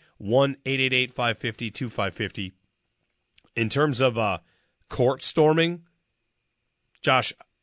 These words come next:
I'm telling you, you don't have to go to a big place because, where did I just get one here? Bill wrote in, stormed the court at a Hamburg volleyball game when they beat Orchard Park in two thousand five.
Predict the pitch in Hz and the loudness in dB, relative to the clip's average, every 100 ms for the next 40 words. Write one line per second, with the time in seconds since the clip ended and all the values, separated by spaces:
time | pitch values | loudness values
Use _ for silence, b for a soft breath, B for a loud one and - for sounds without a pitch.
0 | _ - 117 120 151 180 175 135 123 143 | _ -10 -6 0 0 0 -2 -2 2 2
1 | 170 170 135 120 127 147 139 - 123 107 | 2 -2 -4 0 0 0 -2 -4 -4 -2
2 | 123 131 123 _ - 113 127 147 - b | -2 -4 -10 _ -6 -2 -2 -4 -10 b
3 | b b b _ 110 104 123 110 101 95 | b b b _ -8 -4 -2 0 0 -4
4 | - - _ _ _ _ 98 90 85 - | -8 -12 _ _ _ _ -6 -6 -8 -10
5 | 90 85 80 80 b b - 104 175 196 | -6 -6 -6 -10 b b -6 2 4 4
6 | 170 143 127 107 92 - _ _ _ _ | 4 4 4 2 -2 -14 _ _ _ _
7 | _ - - 170 175 156 - 160 147 143 | _ -6 2 4 4 -2 2 4 4 0
8 | 117 - 170 185 180 180 147 98 143 175 | -2 2 2 4 4 2 2 2 4 4
9 | 175 139 123 110 98 104 92 101 107 135 | 2 0 2 0 0 -2 -2 -4 -4 -4
10 | 139 151 - 127 131 139 117 113 123 117 | 0 -2 -2 -4 0 0 -2 -6 -4 -6
11 | 104 104 110 92 | -6 -4 -2 -2